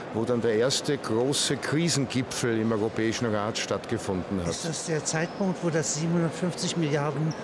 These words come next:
Speaker 2: Euro Paket
Speaker 1: Da, wo das
Speaker 2: geschnürt
Speaker 1: erste
Speaker 2: wird?
Speaker 1: große Paket geschnürt worden ist, ja.
Speaker 2: Das ist zehnte Mai
Speaker 1: Äh,
Speaker 2: zweitausendzehn.
Speaker 1: ja, genau.
Speaker 2: Und das fängt mit einem Freitag an,
Speaker 1: Ja.
Speaker 2: ja, nicht?
Speaker 1: Ja.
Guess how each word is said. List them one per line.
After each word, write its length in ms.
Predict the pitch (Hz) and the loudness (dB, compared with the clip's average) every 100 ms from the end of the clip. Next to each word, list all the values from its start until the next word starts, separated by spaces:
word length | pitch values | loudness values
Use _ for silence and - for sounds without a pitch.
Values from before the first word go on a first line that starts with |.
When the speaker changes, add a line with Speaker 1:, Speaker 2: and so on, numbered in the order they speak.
| - - - - | -10 -8 -6 0
Speaker 2:
Euro 440 | 165 156 135 117 - | 2 4 4 2 0
Paket 380 | 151 135 151 131 | -4 -2 0 0
Speaker 1:
Da, 20 | |
wo 0 | |
das 240 | 95 127 120 | 0 0 2
Speaker 2:
geschnürt 260 | 139 131 | 4 4
Speaker 1:
erste 220 | 131 131 110 | 4 2 2
Speaker 2:
wird? 100 | - | 2
Speaker 1:
große 280 | 131 - | 0 0
Paket 420 | - 131 131 127 - | -2 -2 0 -2 -2
geschnürt 400 | 120 120 110 92 | -2 0 0 0
worden 260 | 92 87 85 | 0 0 -2
ist, 140 | 78 | -2
ja. 140 | 98 107 113 - - - - - | 0 0 -2 -8 -10 -10 -10 -6
Speaker 2:
Das 160 | 127 113 | -4 -2
ist 260 | 143 - - | -2 0 0
zehnte 440 | 160 160 165 170 | 2 0 0 0
Mai 240 | 143 123 135 | 2 2 0
Speaker 1:
Äh, 920 | 143 - - - - 127 147 131 123 | 0 -4 -8 -10 -6 -2 2 2 2
Speaker 2:
zweitausendzehn. 920 | 117 131 123 123 123 131 - 135 107 | 2 2 2 0 -2 -2 0 0 0
Speaker 1:
ja, 80 | 98 - | -4 -4
genau. 280 | 131 117 95 - 95 - - - - - - - - - - - - - - | -2 0 0 -4 -8 -8 -8 -10 -10 -10 -10 -10 -10 -10 -10 -10 -10 -8 -2
Speaker 2:
Und 240 | 135 120 - 135 | 0 0 -2 -4
das 160 | 127 | -4
fängt 260 | - 170 - | -2 -2 -2
mit 140 | 165 | -2
einem 240 | 143 139 127 | 0 0 0
Freitag 520 | - 127 117 165 - | 0 0 0 0 0
an, 180 | 135 104 87 - - | -2 -2 -6 -10 -4
Speaker 1:
Ja. 140 | 107 107 | -2 0
Speaker 2:
ja, 220 | 127 156 - | 0 -2 -2
nicht? 300 | 135 123 - - 107 | -4 -2 -4 -6 -4
Speaker 1:
Ja. 160 | 113 | -4